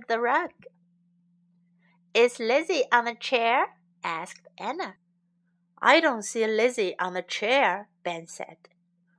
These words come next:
"Where is she?" "Let's look on the plant," said Anna. "Lizzie must be hiding," said Ben. "I don't see her on the plant." "Is Lizzie on the table?"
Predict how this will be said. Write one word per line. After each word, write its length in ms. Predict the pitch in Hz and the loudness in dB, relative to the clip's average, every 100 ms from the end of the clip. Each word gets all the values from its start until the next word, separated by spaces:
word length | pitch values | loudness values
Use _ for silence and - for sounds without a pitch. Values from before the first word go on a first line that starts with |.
| _ - | _ 0
"Where 460 | 233 285 302 302 - | 4 8 6 6 6
is 220 | 269 269 | 6 4
she?" 380 | - 190 87 - _ _ _ _ _ _ _ _ _ _ _ _ - | -4 -8 -10 -16 _ _ _ _ _ _ _ _ _ _ _ _ 0
"Let's 260 | 494 - | 0 0
look 240 | 381 277 277 - | 2 2 2 0
on 180 | 220 214 | 0 -2
the 80 | |
plant," 680 | 220 - 254 392 240 196 - _ _ | -6 -2 0 2 -2 -10 -18 _ _
said 260 | - - - | -14 -14 -16
Anna. 340 | 160 247 220 _ _ _ _ _ _ _ _ _ _ - | -16 -14 -16 _ _ _ _ _ _ _ _ _ _ -4
"Lizzie 380 | 180 196 202 | -2 0 0
must 400 | 196 220 254 262 | 0 2 0 0
be 140 | - 269 | -2 2
hiding," 680 | - 262 359 349 254 220 220 | 8 8 8 4 0 -8 -10
said 300 | - 220 - | -10 -10 -4
Ben. 440 | 190 226 196 208 _ _ _ - - | -4 -4 -6 -18 _ _ _ -20 6
"I 140 | 285 440 | 8 8
don't 220 | 427 294 | 6 2
see 240 | - 269 | -2 0
her 320 | 269 262 226 - | 4 6 6 6
on 240 | 233 226 226 | 4 4 4
the 80 | 226 | -4
plant." 680 | - 226 285 240 220 - - - _ _ _ _ _ _ _ _ _ _ _ _ _ _ _ _ _ _ - | 0 2 2 0 -12 -20 -20 -20 _ _ _ _ _ _ _ _ _ _ _ _ _ _ _ _ _ _ 4
"Is 340 | 320 330 - | 6 6 0
Lizzie 460 | 320 311 302 302 277 | 4 4 4 2 4
on 140 | 285 285 | 6 4
the 100 | 269 | 0
table?" 680 | - 269 254 262 349 554 | 0 2 4 6 4 2